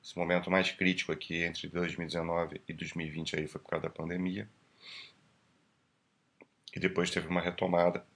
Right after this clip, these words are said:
e a receita líquida acabou tendo uma queda dentro desse parâmetro aqui de, de doze por cento aqui na contabilidade oficial.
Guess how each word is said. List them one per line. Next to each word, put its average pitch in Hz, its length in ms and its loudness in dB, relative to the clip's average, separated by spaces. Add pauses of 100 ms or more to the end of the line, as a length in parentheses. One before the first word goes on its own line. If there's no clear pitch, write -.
(340)
e 92 100 8
a - 20 8
receita 85 400 2
líquida 82 280 -2
acabou 82 360 -4 (140)
tendo 85 140 2
uma 85 120 -2
queda 82 400 0 (1700)
dentro 95 300 6
desse 82 180 -2
parâmetro 80 420 2
aqui - 240 -6
de, 78 380 -8 (580)
de 82 120 -8
doze 85 260 -2
por - 180 -10
cento 90 380 2
aqui 92 160 -2
na 87 160 2
contabilidade 82 720 2
oficial. 85 520 -2